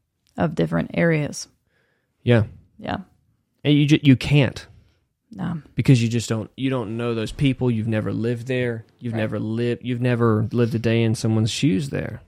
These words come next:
Speaker 2: So you just can't, you can't understand. But the arrogance
Speaker 1: Yeah.
Speaker 2: to think that you do,
Speaker 1: Right.
Speaker 2: you know, that's, that's the problem,
Speaker 1: Yes.
Speaker 2: you know? Um,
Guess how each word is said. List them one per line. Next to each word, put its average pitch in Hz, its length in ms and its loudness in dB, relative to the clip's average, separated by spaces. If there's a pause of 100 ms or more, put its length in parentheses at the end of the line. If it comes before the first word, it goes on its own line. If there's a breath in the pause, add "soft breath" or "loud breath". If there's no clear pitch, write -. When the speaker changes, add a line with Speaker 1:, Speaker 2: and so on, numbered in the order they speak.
(120)
Speaker 2:
So - 120 -6
you 113 140 2
just 113 220 -2
can't, 113 440 -2
you - 100 -16
can't 156 340 -2
understand. - 360 -6 (300 loud breath)
But - 120 0
the - 160 2
arrogance 151 640 2 (200)
Speaker 1:
Yeah. - 180 -2 (260)
Speaker 2:
to 127 100 2
think 143 220 4
that 120 160 2
you 107 120 0
do, - 400 2 (600)
Speaker 1:
Right. - 240 -4 (400)
Speaker 2:
you 107 120 -4
know, 107 280 -2 (100)
that's, - 500 -2 (1160)
that's 151 240 4
the - 100 -16
problem, - 460 -2 (180)
Speaker 1:
Yes. - 480 -10 (200)
Speaker 2:
you 107 180 -2
know? 104 260 -2 (640)
Um, 98 540 -2